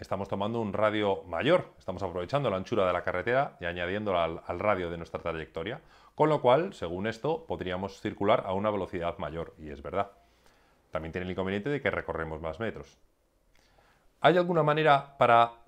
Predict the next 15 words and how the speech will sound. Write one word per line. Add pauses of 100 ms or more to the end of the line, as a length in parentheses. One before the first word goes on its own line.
trazar
esta
curva
con
un
radio
todavía
mayor (260)
al
de
la
parte
exterior? (880)
Pues
sí,